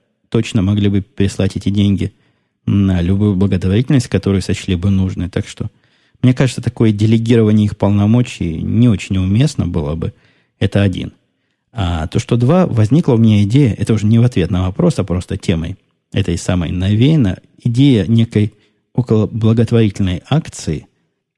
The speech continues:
В детали в особо я вдаваться пока не могу. У меня начался разговор с компанией «Рот». Компания «Рот» — это компания, которая производит очень достойные микрофоны для подкастеров. Э, собственно, я предложил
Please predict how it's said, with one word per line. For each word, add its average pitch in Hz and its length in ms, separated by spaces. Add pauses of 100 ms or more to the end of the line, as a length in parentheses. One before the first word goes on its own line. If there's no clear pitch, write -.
(320)
В 98 340
детали 123 340
в 98 80
особо 101 300
я 104 160
вдаваться 101 680
пока - 280
не 98 120
могу. 123 380 (460)
У 101 60
меня 104 200
начался 101 420
разговор 101 520
с - 80
компанией 90 540
«Рот». 127 360 (320)
Компания 101 480
«Рот» — 123 160
это - 140
компания, 98 420
которая 87 380
производит 95 680 (460)
очень 104 240
достойные 95 600 (420)
микрофоны 95 560
для 85 320 (480)
подкастеров. - 720 (720)
Э, 98 200
собственно, 131 340
я 123 160
предложил 123 640